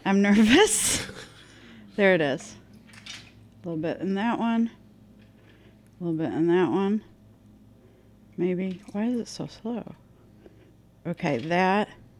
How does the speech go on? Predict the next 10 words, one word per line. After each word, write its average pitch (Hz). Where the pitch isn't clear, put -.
There. 185
And 165
that. 170
That 170
and 202
that -
and 165
there. 180
And 190
then 208